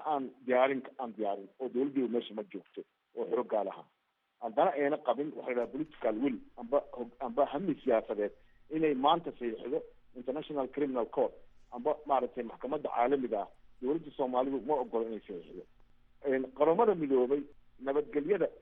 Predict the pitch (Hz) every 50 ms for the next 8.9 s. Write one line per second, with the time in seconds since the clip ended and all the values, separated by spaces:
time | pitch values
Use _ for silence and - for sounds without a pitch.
0 | - - 131 143 147 165 170 147 156 151 139 135 139 135 120 117 - 143 147 151
1 | - 127 117 98 - 107 101 - 151 147 151 - - - - - 117 123 143 139
2 | 117 143 160 170 156 135 - - - - - - - 110 113 113 113 113 117 -
3 | 123 127 143 156 151 139 - 135 123 - - 127 127 147 151 139 127 123 120 123
4 | 123 123 120 107 95 - - - _ _ - 127 147 165 214 233 202 180 147 156
5 | 156 175 202 - 185 156 - - 131 120 117 113 110 - 131 123 131 151 151 143
6 | 127 117 113 - 131 123 110 - - 165 214 214 147 143 160 - - - _ -
7 | 165 165 156 160 185 180 175 160 - - 151 143 135 135 135 143 143 - - -
8 | - - - 123 135 131 135 135 - 113 139 143 143 143 139 170 190